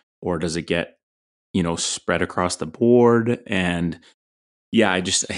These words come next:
<sighs> it's a tough area. And I, and I agree with what you're saying too, is that it's,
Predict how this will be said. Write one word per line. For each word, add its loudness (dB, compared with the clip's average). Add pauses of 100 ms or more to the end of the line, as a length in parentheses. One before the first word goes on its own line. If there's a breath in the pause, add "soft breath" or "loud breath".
(100)
<sighs> -16
it's -2
a 2
tough -2
area. 4
And 2
I, 0
and 0
I 2
agree 0
with -2
what -4
you're -2
saying 0
too, 2
is 0
that -2
it's, -4